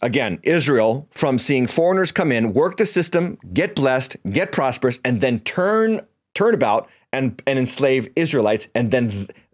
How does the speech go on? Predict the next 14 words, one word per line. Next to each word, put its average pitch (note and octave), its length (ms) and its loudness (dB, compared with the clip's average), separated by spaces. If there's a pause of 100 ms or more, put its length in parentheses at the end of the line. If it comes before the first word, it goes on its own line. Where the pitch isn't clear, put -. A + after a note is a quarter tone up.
foreigners A#3 600 2
own B2+ 160 2
the G2+ 80 0
land, F#2 380 -2 (420)
and C3+ 140 -2
the, C#3 160 -2
and C3+ 140 0
the C3 120 2
Israelites A#2 400 0 (140)
don't. E3 440 -2 (1300)
This A#3+ 360 0
is D3 520 0 (600)
the E3 100 2
context E3 960 -2